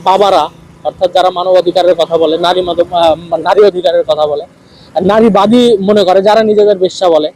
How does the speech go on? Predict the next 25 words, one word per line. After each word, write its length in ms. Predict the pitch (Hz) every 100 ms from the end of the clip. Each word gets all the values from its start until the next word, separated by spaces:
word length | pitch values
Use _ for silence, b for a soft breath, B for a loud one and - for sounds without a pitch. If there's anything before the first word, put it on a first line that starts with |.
| -
এই 320 | 160 160 160
যে 220 | 160 156
স্লোগানে 400 | 143 180 165 160
কিছুদিন 300 | 151 147 151
আগে 180 | 147 147
আমরা 200 | 143 147
শুনলাম 420 | 143 165 143 139 143
যে, 180 | 143 131 B B B B 151
আহ, 220 | 139 135
"আমরা 320 | 139 185 185
সবাই 300 | 175 175 165
বেশ্যা, 520 | 165 170 - - 165
বুঝে 260 | 147 151 160
নিব 180 | 156 151
হিস্সা", 440 | 156 - - 135 - B B B B -
আমরা 200 | 156 156
স্লোগান 340 | 151 170 156 151
শুনেছি। 460 | 190 180 - 160 -
তো 200 | 160 160
ওরা 160 | 185
নিজেরাই 440 | 196 226 254 269 269
নিজেদের 360 | 247 247 240
বেশ্যা 340 | 202 202 - 226
বলে 200 | 208 185
যেহেতু, 300 | 170 156